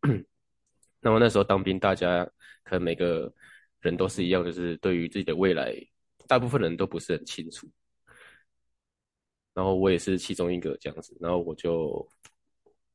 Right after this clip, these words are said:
为此就是祷告着，因为当兵其实就是无聊，然后没有手机嘛，然后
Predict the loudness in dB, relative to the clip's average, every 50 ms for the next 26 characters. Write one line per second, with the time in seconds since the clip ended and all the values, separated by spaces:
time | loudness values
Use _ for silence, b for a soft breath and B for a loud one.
0 | _ _ _ 6 6 6 6 4 -4 -4 -2 0 0 0 0 0 0 -2 -4 -6
1 | -8 _ _ _ _ _ 2 2 2 4 2 2 2 0 0 2 4 6 6 6
2 | 6 6 4 2 2 2 0 0 0 -4 -6 -4 -4 -2 -2 -2 -4 -4 -6 -6
3 | -4 -6 -6 -6 -4 -2 0 0 0 0 0 0 0 0 0 -2 -4 -4 -4 -6
4 | -4 -2 -2 -2 -4 -6 -8 -8 -8 -4 -4 -4 -4 -4